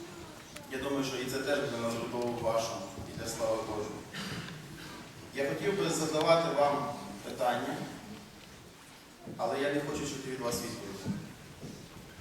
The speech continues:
Я хотів би, щоб ви сьогодні були дуже уважними і чули в першу чергу не тільки мене, але себе.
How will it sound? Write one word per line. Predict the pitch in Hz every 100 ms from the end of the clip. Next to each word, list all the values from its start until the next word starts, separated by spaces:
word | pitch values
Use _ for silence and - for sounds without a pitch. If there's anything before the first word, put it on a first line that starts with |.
| - - - - - - - - - - - -
Я | 139
хотів | 151 170 190
би, | 165
щоб | 160 - 156
ви |
сьогодні | 190 180 160 165 294
були | 294 151
дуже | 143 160 160
уважними | 151 - 143 143 - 190 208 - - - - - - - - - - - - - - - - - - 135
і |
чули | - 170 175
в | 165
першу | 156 156 -
чергу | 156 156 135
не | 131
тільки | 131 165 170
мене, | 170 170 170 190 - - - - - -
але | 208 -
себе. | - - -